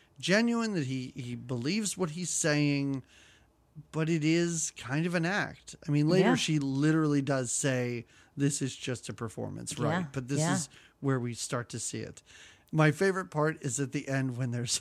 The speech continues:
Speaker 1: <laughs> a table, and on one side of the table, it's all old ladies, and on the other <laughs> side, it's all young ladies. And when he finishes talking, he goes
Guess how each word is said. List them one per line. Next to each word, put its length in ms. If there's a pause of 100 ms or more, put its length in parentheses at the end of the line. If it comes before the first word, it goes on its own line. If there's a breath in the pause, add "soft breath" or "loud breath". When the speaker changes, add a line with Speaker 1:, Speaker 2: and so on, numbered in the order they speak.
(120)
Speaker 1:
<laughs> 140
a 80
table, 760 (560 loud breath)
and 120
on 160
one 340
side 240
of 40
the 80
table, 420
it's 240 (120)
all 420
old 260
ladies, 540 (340 soft breath)
and 120
on 100
the 100
other 160
<laughs> 120
side, 180
it's 240
all 160
young 300
ladies. 580 (500 loud breath)
And 140
when 80
he 80
finishes 560
talking, 400
he 160
goes 500